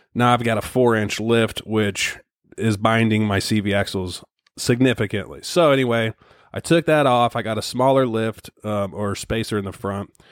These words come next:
It's not the ideal situation still. I, I mean, ideally, I'd like to get brand new struts for the front that are, you know, maybe Bilsteins or, or something else. I've talked to the guys at Moore, um,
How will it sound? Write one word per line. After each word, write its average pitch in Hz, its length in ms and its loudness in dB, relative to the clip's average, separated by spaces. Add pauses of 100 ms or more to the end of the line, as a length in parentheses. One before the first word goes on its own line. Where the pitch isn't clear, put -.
(180)
It's 135 180 -2
not 214 240 2
the 175 140 0
ideal 135 480 2
situation 123 640 -2
still. 127 560 2
I, 117 180 -2
I 117 180 -4
mean, 117 180 -4
ideally, 117 360 0
I'd 110 140 0
like 107 180 -2
to 110 80 -4
get 104 320 -2
brand 107 200 0
new 104 100 -2
struts 104 320 0
for 101 140 -2
the 98 80 0
front 101 340 0
that 98 160 0
are, 90 240 -2
you 95 140 -6
know, 87 240 -6 (100)
maybe 101 300 -2
Bilsteins 107 640 2
or, 95 220 0 (340)
or 95 220 0
something 107 400 2
else. 104 200 2
I've 104 140 0
talked 107 220 0
to 110 80 -4
the 101 80 -4
guys 101 420 0
at 95 140 -4
Moore, 107 500 2
um, 98 400 -2